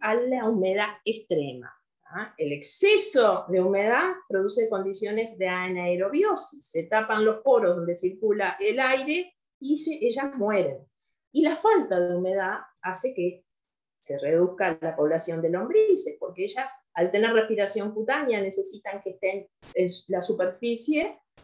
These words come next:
del cuerpo, tiene que estar húmeda. Entonces, ¿cuál es la humedad adecuada? Es aquella que si yo toco, ¿tá? Siento que la tierra o los materiales están frescos. Eso por un lado.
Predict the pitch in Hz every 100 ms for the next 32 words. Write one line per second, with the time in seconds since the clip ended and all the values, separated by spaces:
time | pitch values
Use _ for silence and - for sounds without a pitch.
0 | - 175 175 180 185 - 247 226 226 349
1 | 311 196 208 202 208 349 262 151 - -
2 | _ - - - - _ _ - 453 392
3 | 285 208 190 185 175 170 - 294 330 294
4 | 180 - - _ 208 240 302 269 359 302
5 | - 165 160 156 170 - 220 226 277 269
6 | 240 254 269 277 359 - _ _ - 185
7 | 247 - - - 254 262 285 262 220 208
8 | 214 220 214 233 233 214 202 190 185 185
9 | 185 202 - - 175 196 - _ - 151
10 | 147 - _ - - _ _ _ 220 _
11 | _ _ - - _ _ _ _ _ _
12 | _ - 392 392 381 240 190 160 -